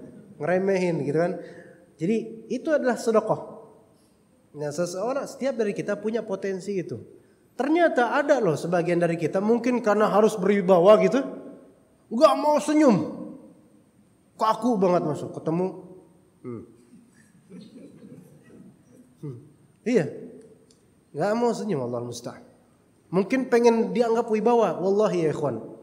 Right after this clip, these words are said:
seandainya wibawa itu dari segi itu, maksudnya nggak murah senyum, tentu Rasulullah adalah orang yang tidak murah senyum. Tapi ternyata Rasulullah menganjurkan senyum. Dan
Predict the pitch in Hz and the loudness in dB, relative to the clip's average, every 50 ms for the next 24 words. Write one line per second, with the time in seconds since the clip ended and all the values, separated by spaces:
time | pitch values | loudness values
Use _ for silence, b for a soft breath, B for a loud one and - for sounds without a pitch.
0 | - B B B B B B B B - 196 180 196 208 196 226 247 254 247 220 | -20 B B B B B B B B -6 -4 -2 0 0 2 2 2 2 2 2
1 | 214 208 196 170 165 185 185 190 196 190 190 185 185 170 147 123 120 - - - | 2 2 0 0 0 0 0 0 0 0 -2 -2 -2 -2 -4 -4 -6 -10 -14 -18
2 | - - - - - _ _ _ _ _ - 156 190 202 214 - - - 208 185 | -20 -20 -20 -20 -20 _ _ _ _ _ 0 2 4 4 4 0 -2 -2 -2 0
3 | 208 208 226 220 - 160 165 170 - - 147 143 135 - 160 175 180 165 165 170 | 0 0 0 0 0 -2 -2 -2 -4 -6 -6 -6 -6 -4 -2 -2 0 2 2 2
4 | 143 - - - 175 170 170 170 170 170 160 175 180 170 165 165 170 170 165 170 | 0 -2 -4 -8 -6 -4 -4 -2 -2 -2 -4 -4 -4 -2 0 0 -2 -2 -6 -10
5 | - - 208 220 214 320 302 269 185 - - 175 190 240 247 196 175 175 190 208 | -6 -6 -6 -4 -4 -2 -2 -2 -2 -2 -4 -4 -2 -2 -2 -2 -2 -2 -2 0
6 | 190 196 220 233 233 226 226 220 226 185 180 180 175 180 - 160 143 120 113 - | 0 2 2 2 0 0 0 0 0 2 0 -2 -2 -4 -4 -6 -6 -6 -8 -12
7 | B B B B B - 269 220 302 311 302 269 233 240 254 254 294 285 254 - | B B B B B -4 -2 -2 0 0 0 0 0 0 -2 0 -2 -2 -4 -2
8 | 254 285 320 269 247 240 220 208 202 208 311 - - 254 214 - - - 160 165 | -2 -2 -2 0 2 2 2 2 2 0 0 0 2 0 0 0 -2 -4 -4 -4
9 | 170 - - - - - - - _ _ _ _ _ _ _ _ _ _ _ _ | -4 -4 -8 -12 -18 -20 -20 -20 _ _ _ _ _ _ _ _ _ _ _ _
10 | _ _ _ _ _ _ _ _ - 330 311 | _ _ _ _ _ _ _ _ -6 -4 -2